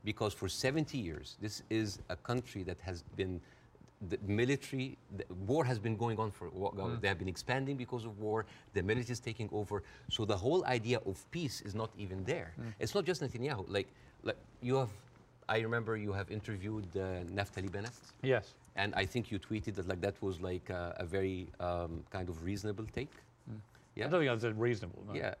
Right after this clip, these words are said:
Speaker 1: yeah. But, like, I, I, this Naf-, Naftali, in the, he went after Queen Rania.
Speaker 2: Mm.
Speaker 1: And he called up shame on Queen Rania.
Speaker 2: No, I didn't say reasonable. I just said this is, I, I did a, a fire emoji.
Speaker 1: Yeah. <laughs> Yeah.
Speaker 2: I just said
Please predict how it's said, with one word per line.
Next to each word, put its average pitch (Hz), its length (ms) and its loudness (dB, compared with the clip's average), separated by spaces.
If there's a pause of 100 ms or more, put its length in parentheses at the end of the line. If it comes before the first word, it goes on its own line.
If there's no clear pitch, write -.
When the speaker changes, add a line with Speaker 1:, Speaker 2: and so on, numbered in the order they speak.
(100)
Speaker 1:
yeah. 160 260 2
But, - 160 4
like, 147 200 2
I, 160 60 6
I, - 360 -6
this 165 320 4
Naf-, 170 260 4 (100)
Naftali, 196 380 2 (100)
in 143 180 2
the, 143 100 2 (100)
he 143 220 -4
went 214 300 2
after 151 260 2
Queen 131 300 0
Rania. 104 320 0 (120)
Speaker 2:
Mm. 110 160 -8 (460)
Speaker 1:
And 127 120 4
he 139 220 4 (180)
called 143 160 2
up 123 120 0
shame 170 300 4
on 139 80 4
Queen 147 220 0
Rania. 127 140 0
Speaker 2:
No, 151 80 8
I 165 60 10
didn't 180 160 6
say 131 100 8
reasonable. 113 360 6
I 117 60 8
just 127 160 4
said 123 120 6
this 135 160 0
is, 127 60 -2 (120)
I, - 60 -2 (100)
I 120 60 4
did 131 160 6
a, 113 100 6 (100)
a 117 60 0
fire 135 440 8 (100)
emoji. 113 380 4 (100)
Speaker 1:
Yeah. 104 280 4 (200)
<laughs> 127 760 2
Yeah. 135 160 8
Speaker 2:
I 127 100 10
just 135 220 4
said 131 220 6